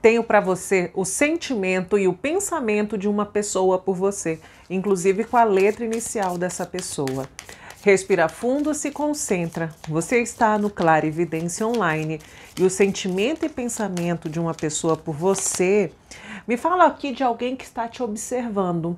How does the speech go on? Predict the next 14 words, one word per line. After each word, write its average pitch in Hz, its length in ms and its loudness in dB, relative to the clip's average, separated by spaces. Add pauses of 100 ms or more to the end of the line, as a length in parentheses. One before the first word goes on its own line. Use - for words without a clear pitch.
(160)
analisando 208 800 2
as 233 60 2
suas 208 300 -2
atitudes. 208 840 -4 (320)
E 175 160 6
essas 277 340 6
atitudes 202 680 0
estão 190 360 -4
sendo 208 340 -4
analisadas 180 800 0
porque, 208 260 -4
de 202 120 0
alguma 208 320 0
forma, 202 540 2